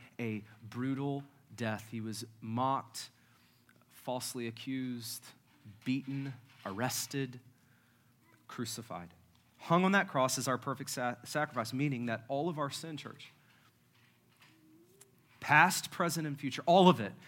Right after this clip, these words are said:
was, was taken by our Savior on that cross. And in exchange, we were given the perfection of Christ.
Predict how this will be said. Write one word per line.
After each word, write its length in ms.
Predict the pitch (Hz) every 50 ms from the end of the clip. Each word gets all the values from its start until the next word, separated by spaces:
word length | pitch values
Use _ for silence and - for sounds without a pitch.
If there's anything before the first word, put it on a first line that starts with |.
| - - -
was, 320 | 143 151 143 135 123 - - - -
was 240 | 147 156 156 147 -
taken 600 | - - - 220 214 214 - 180 147 123 120 117 - - - -
by 180 | - 151 147 151
our 100 | 143 143
Savior 360 | - - 127 110 92 85 - - - - _ _ _ - _ _ _ _ _ _ _ _ _ _ _ -
on 360 | 147 147 147 147 143 131 131 143 147
that 360 | 143 131 123 120 113 - - - - - - _
cross. 320 | - - 120 113 107 - -
And 200 | 156 160 151 -
in 160 | - 220 240 254
exchange, 840 | 277 262 - - - - 160 131 123 127 147 175 - - - - - - - - _ - - - - _
we 160 | 143 156 180 196
were 100 | 190 180
given 300 | - 175 170 165 170 165
the 80 | 156
perfection 720 | 143 - 147 139 - - 175 165 170 - - - 127 113 110
of 100 | 104 -
Christ. 480 | - - 101 92 87 - - - -